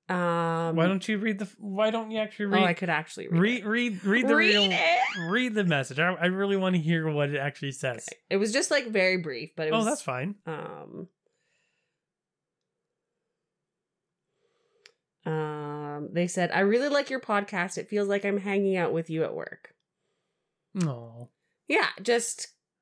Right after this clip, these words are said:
Speaker 1: 'cause, I mean, they know us really well. <laughs>
Speaker 2: Yeah.
Speaker 1: Both of us quite well. So, yeah. So it's just, like, listening to it while they're working and
Speaker 2: Aw.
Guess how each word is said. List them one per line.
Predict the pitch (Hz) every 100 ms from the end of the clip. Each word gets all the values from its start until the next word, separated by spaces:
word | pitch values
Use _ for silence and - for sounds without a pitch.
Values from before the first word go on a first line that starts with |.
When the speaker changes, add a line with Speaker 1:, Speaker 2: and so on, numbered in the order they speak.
| _ _ _ 151 _ _
Speaker 1:
'cause, | - 202 - -
I | 170
mean, | 196 190 180 170 156 - -
they | 165 185
know | 185 170 165
us | 156 - -
really | 160 160 147 135
well. | 80 147 233 -
<laughs> | - - - - _
Speaker 2:
Yeah. | 190 151 127
Speaker 1:
Both | 220 202 170
of | 143
us | 117 170
quite | - 156 -
well. | 52 -
So, | 202 190 156 156 151 - _ - _ _ _ 165
yeah. | 156 104 -
So | -
it's | 165 165
just, | 156 160
like, | 151 139 - - -
listening | 175 170 170 170
to | 180 170
it | 165 165 165 151
while | 156
they're | 156 151
working | 147 151 165 160 156 156 156
and | 143 123 127 135 180
Speaker 2:
Aw. | 143 131 127 127 139 151